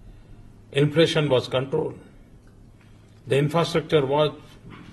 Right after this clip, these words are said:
the work was going very fast. In the, when, when Prime Minister Atal Bihari Vajpayee was there,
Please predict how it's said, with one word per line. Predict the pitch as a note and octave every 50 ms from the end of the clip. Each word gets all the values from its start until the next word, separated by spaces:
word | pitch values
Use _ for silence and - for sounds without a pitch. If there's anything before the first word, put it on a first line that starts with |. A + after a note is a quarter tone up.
| - - - - - - - A2+
the | A#2
work | A2+ C#3 C#3+ C#3+ C#3+
was | D3+ C3 A#2
going | G2+ A2 G#2+ C#3+ D#3 D#3 D3
very | D3 D3+ E3 E3
fast. | - - - - - - - - - - - - - - - - - - - - - - -
In | - C3 C3+ B2
the, | C3+ C3 B2+ B2 A#2 G#2+
when, | A#2 C3+ C3+ B2 A2+ A2+ A2+ G#2+
when | B2 C3 C3 B2
Prime | C3+ C3 C#3 D3
Minister | D3 - C#3+ B2+
Atal | C3+ D#3 D3+
Bihari | D3+ D3 C3+ C3+
Vajpayee | C3 B2+ B2+ B2 - C#3 B2+
was | B2+ A#2+ A2+
there, | C#3+ E3 E3 A#2 F#2+